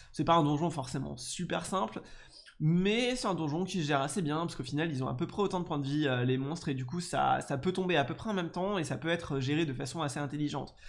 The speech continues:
Vous avez vu, les packs de monstres, c'est souvent les mêmes types de monstres, euh, qui ont à peu près le même nombre de points de vie,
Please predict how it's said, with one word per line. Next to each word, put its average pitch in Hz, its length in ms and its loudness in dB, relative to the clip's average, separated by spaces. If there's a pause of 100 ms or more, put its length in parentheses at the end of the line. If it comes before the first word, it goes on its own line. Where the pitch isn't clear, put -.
(300)
Vous 139 100 4
avez 156 80 8
vu, 175 120 4
les 147 120 4
packs 147 160 0
de 147 80 4
monstres, 175 200 0
c'est 143 80 -2
souvent 156 420 0
les 156 120 4
mêmes 135 200 0
types 151 200 -4
de 156 100 4
monstres, 165 500 0
euh, 123 40 0
qui 127 120 -4
ont 127 80 -2
à 131 60 -2
peu 147 80 -4
près 160 160 -2
le 151 60 0
même 143 160 0
nombre 139 180 2
de 135 60 2
points 131 180 -2
de 127 80 -2
vie, 196 140 -2